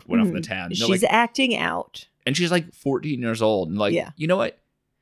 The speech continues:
Speaker 1: You stay at home alone.
Speaker 2: We're
Speaker 1: We're,
Speaker 2: gonna
Speaker 1: we're gonna
Speaker 2: leave.
Speaker 1: go. We're gonna jettison out of here.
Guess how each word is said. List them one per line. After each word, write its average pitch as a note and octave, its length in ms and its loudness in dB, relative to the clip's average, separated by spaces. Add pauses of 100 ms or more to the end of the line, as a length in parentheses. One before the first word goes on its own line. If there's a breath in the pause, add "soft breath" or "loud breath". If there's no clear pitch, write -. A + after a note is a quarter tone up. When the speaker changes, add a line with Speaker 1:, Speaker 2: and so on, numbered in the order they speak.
Speaker 1:
You D3+ 300 -6
stay F#3 260 4
at C#3 80 6
home C3+ 220 4
alone. G#2 560 2 (160)
Speaker 2:
We're A2 320 4
Speaker 1:
We're, - 20 -
Speaker 2:
gonna G#3+ 260 8
Speaker 1:
we're F3 240 12
gonna D#3+ 140 8
Speaker 2:
leave. - 160 4
Speaker 1:
go. E2+ 380 0
We're C#3 100 4
gonna E3 200 4
jettison A2+ 460 0
out A2 160 2
of G#2 100 -2
here. - 20 -10